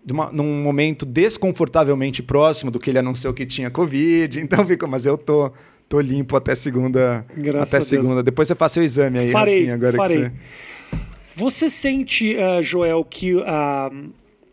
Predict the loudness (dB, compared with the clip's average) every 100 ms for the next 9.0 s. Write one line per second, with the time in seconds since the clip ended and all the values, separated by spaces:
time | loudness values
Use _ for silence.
0 | -18 -8 -2 0 2 2 0 -2 -6 -2
1 | -2 0 0 0 2 2 0 -2 0 2
2 | 4 2 0 -6 -12 -6 -4 -2 -2 -2
3 | -2 0 2 2 2 -2 -4 -6 -6 -2
4 | -2 0 -4 -4 0 0 -2 -6 -6 -6
5 | -2 2 2 0 -2 -2 0 0 0 -4
6 | -2 0 2 2 0 -4 -4 -2 0 0
7 | -2 -4 -4 -4 -2 0 0 0 -2 -2
8 | 0 -2 0 -2 -2 -2 -2 0 -2 -2